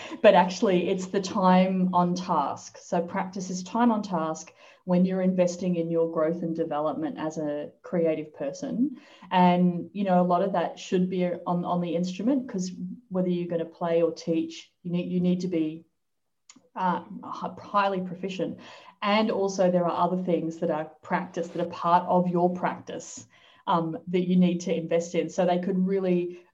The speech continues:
it would, wouldn't be much to change their use of that word, um, to include things like, you know, going to other,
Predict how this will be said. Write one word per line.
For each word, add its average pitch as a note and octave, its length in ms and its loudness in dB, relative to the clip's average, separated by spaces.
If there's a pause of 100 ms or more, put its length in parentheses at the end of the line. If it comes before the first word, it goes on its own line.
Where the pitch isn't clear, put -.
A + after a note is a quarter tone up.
it G3 80 -2
would, F#3 220 0
wouldn't G3 340 0
be F#3 140 -2
much - 320 0
to F#3 80 -10
change E3+ 480 -2
their E3 100 4
use E3+ 440 0
of F#3 180 -2
that D3+ 180 -4
word, C#3+ 540 -4 (600)
um, D#3 600 -2 (240)
to - 200 0
include F3+ 640 -2
things F3+ 300 2
like, D#3 320 0
you F3+ 100 -4
know, C#3+ 300 -4
going D3+ 340 -4
to D#3+ 180 -8
other, D#3+ 220 -2